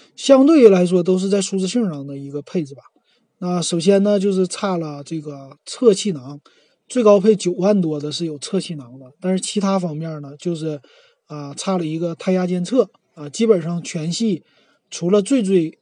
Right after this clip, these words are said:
就是高配的九万多的以外，都没有侧气囊和头部的气帘儿，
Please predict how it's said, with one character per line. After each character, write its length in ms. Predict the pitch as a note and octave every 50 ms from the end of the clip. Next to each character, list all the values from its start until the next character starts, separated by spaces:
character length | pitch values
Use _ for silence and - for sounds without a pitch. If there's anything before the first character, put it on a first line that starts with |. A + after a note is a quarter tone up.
| _ _ _ _
就 100 | - D#3+
是 160 | D#3 D3+ D#3 D3+
高 200 | - - E3+ E3
配 180 | D#3 E3 G3 F3+
的 140 | D#3+ D3
九 140 | C#3 - E3+
万 200 | D#3 E3 F#3+ F3+
多 160 | E3 D3+ D3
的 80 | D3 D3+
以 120 | D3 C#3
外， 280 | C3+ D#3+ F3 E3 D3 D3+ - _ -
都 160 | G#3 G3+ G#3
没 160 | G3 F3 E3
有 160 | F3 E3+ D3+
侧 240 | D3+ - - G3+ F#3
气 140 | - - F3+
囊 260 | D#3 C#3 C3+ C3+ C#3+
和 400 | C3+ - D3+ C#3+ C#3+ C#3+ C#3+ C#3+
头 180 | - - D3+ D3
部 300 | D3 D#3+ G3 F#3+ D#3+ D3
的 80 | D3+
气 220 | D3 - - G3 D#3
帘 120 | C#3 C3
儿， 140 | B2+ C3+